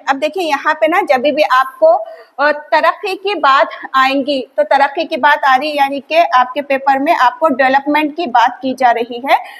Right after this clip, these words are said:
development, और उसके मुख्तलिफ मैदान यानी कि क्या, उसके domain जो Benjamin Bloom ने दिए थे, जो तीन है, cognitive domain, psychomotor domain and affective domain, तो उसके अलग-अलग जो मैदान है,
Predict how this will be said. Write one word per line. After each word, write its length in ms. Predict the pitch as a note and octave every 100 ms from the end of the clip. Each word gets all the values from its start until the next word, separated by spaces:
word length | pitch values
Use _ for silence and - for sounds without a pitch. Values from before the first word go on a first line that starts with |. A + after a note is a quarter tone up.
| -
development, 560 | B3+ C#4 C4+ C4+ C#4 G4+ - -
और 100 | D#4
उसके 300 | D#4+ D#4+ G#4+
मुख्तलिफ 480 | E4+ D#4 E4+ E4+ F#4
मैदान 440 | D#4 C#4+ C4+ D#4
यानी 220 | D#4+ D4+ D#4
कि 120 | D#4
क्या, 220 | F4 F#4+
उसके 440 | - D4 - F#4
domain 460 | F4+ E4+ D#4+ D4+ B3
जो 120 | C#4+
Benjamin 640 | C#4 D4 C#4 D4+ D4+ D#4+ D4+
Bloom 300 | C#4+ C#4 C#4+
ने 200 | D4+ C#4+
दिए 240 | C4+ C4
थे, 240 | C4 E4+ A4 - - -
जो 120 | D4
तीन 440 | D4+ E4 D#4 D#4 D#4+
है, 120 | -
cognitive 480 | C#4 C4+ C#4+ C#4+ D4+
domain, 320 | C#4+ C#4+ D4
psychomotor 720 | D#4+ E4+ B3 D4 C#4 C#4 D4
domain 360 | C#4 C#4 C#4 D#4 D4+ - -
and 120 | F#4+
affective 500 | E4+ D4+ C#4+ C4+ C#4
domain, 260 | B3 A3 A3+ - - -
तो 80 |
उसके 300 | F4 D#4+ -
अलग-अलग 760 | G4 - C#4+ E4+ - D#4 E4 C#4
जो 100 | F4+
मैदान 440 | D#4 C4 C#4 C#4
है, 320 | D#4+ - _